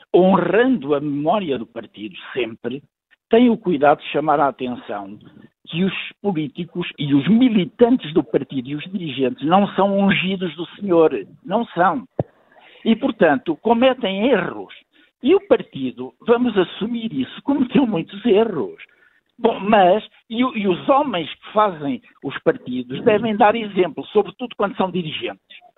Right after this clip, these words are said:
Aqui e além não deram, é verdade. Bom, mas então isso deve ser debatido. Se nós escondermos esta questão, não olharmos para o futuro, não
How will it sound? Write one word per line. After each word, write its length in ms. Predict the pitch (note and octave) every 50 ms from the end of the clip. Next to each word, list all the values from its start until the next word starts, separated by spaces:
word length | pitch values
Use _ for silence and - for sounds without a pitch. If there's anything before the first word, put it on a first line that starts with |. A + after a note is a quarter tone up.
| _ _ _ _ _ _ _ - - - _ - - -
Aqui 240 | A3+ B3 C4+ D4+ D#4+ D#4+
e 100 | D4+ A3
além 300 | F#3 E3+ E3 F3 F3+ F#3+
não 180 | G3+ G#3 G#3+
deram, 460 | G#3+ G#3 F3+ E3 E3 D#3 C3+ B2 A#2+ D3+
é 100 | F3+ G3
verdade. 640 | - - - F3+ G3+ A#3+ A3 - B2 A#2 G2+ - - _ _ _ _ _ _ _ _ _ _
Bom, 360 | - B3 - F#3+ E3+ - _ -
mas 200 | E3 F#3+ F3 -
então 460 | F#3 F3+ C#3+ - B2+ A2+ A#2 A#2+ C#3 -
isso 320 | - F3 E3 D#3+ - G#3+ G3
deve 200 | G3 G3+ F#3+ - - -
ser 140 | - G#3 G3
debatido. 800 | G3 A3+ - B3+ A#3 A#3+ - G#3+ G3 E3+ D#3 - A#2+ A2+ G2+ _ - - - - - - -
Se 80 | - F#3+
nós 340 | G3 G#3+ B3 C#4+ D4+ D4 - -
escondermos 760 | - - - G#3 G3 F3+ D#3+ E3+ G#3+ A#3+ C4 B3 E3 D3+
esta 280 | G3 G3 F3+ - - G#3 -
questão, 420 | - - - _ - G#2 F2 - _ - _ - - - - - -
não 300 | C#3+ F3 G3+ G#3 G#3+ G#3
olharmos 500 | G3+ G3 F#3+ F#3+ A3+ B3 B3 C4 A#3 - - -
para 100 | - A3+
o 40 | A3
futuro, 600 | - - - - - - D3+ C3 A2 - F#2 - - - - - - - _ _ -
não 300 | E3+ F3+ A3 A#3 A#3+ A3